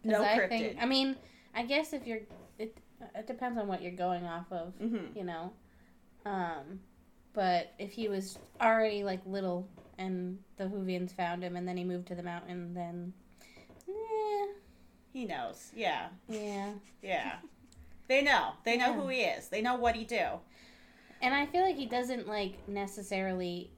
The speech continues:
Speaker 1: I mean, yeah, he hides in the mountain, but, like, I don't know. They know about him, and I feel like, yeah,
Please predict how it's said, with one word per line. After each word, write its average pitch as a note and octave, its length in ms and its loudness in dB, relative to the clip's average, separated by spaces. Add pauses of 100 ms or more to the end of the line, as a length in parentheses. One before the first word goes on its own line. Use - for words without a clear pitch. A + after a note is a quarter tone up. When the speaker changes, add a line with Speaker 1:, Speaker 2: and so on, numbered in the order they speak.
(520)
Speaker 1:
I A3+ 80 0
mean, A3 260 0
yeah, A#3+ 220 4
he A3 140 -2
hides F3+ 340 0
in A3+ 80 -2
the A#3 60 -2
mountain, C4 440 -4
but, A3 160 -6
like, F#3 320 -4 (840)
I B3 120 0
don't C4 100 -2
know. A3+ 280 0
They G3 160 0
know G3 360 2
about D#3+ 300 -2
him, E3+ 180 -4
and F3 80 -4
I F3 80 -6
feel G3 180 -4
like, E3+ 160 -4 (1040)
yeah, F3+ 280 -10